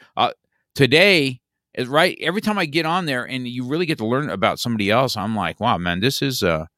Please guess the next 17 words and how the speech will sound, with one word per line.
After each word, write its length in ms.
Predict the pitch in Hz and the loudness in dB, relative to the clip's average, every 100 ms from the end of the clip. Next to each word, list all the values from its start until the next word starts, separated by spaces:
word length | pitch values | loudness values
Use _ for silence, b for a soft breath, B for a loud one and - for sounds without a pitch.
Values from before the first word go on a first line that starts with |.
| _ | _
there's 160 | - - | -6 -4
some 120 | 113 | -2
heart-wrenching 520 | 107 98 98 90 85 | 0 0 -2 -4 -8
stuff 340 | - 107 147 | -4 -2 -2
in 100 | 85 | -6
there." 240 | 76 76 69 | -6 -4 -6
And 420 | 82 87 85 82 - _ _ _ _ _ _ | -8 -6 -4 -6 -10 _ _ _ _ _ _
it 380 | - 101 101 95 - | -2 2 4 2 -2
makes 400 | 104 113 147 - | 2 4 4 4
you 60 | 156 | 2
wanna 220 | 131 120 | 2 -2
follow 380 | - - 123 160 | -4 0 2 2
you 200 | 120 117 | 0 0
even 240 | 117 104 | -2 -4
more 340 | 101 117 147 131 | -4 -4 -2 -4
and 140 | 104 | -4
say, 280 | - 107 | -4 -6